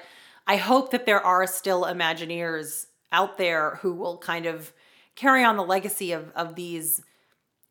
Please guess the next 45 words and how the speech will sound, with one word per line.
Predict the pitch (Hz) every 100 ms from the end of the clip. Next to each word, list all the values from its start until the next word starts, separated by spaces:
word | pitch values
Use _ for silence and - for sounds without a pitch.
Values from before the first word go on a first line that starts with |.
| _ _ - _ _ 170
uh, | 170 160 147 135 104 113 - _ _ _ _ _ - - _ - - _ 220
original | 196 214 196 208 180 165
works, | 175 165 - - - -
um, | 175 156 147 143 143 143 _ _ _ _
in, | 180 180
in | - 180
the | 175
way | 165
that | 151 147
he | - 147
did. | 117 123
And | 147
I, | 143
I | 151
mean, | 160 147
I |
think | 151 151 -
a | - 151
lot | 151 151
of | 147
Imagineers | 143 143 170 156 143
got | 127 - _ _ _ _
caught | - 135 131 -
in | 131
the | 131
layoffs | 92 - 117 - -
and | -
shit | -
this | - -
year | 143
too. | 139 - 156 135
So | 131 139
who | 175 180
even | 156
fucking | - - 165 180
know? | 190
Maybe | 196 196
the | 220
next | 254 254 -
one | 277
was | 285 277
in | 294
that | 320 285
group, | 247 403 269 - 175
but, | 190 185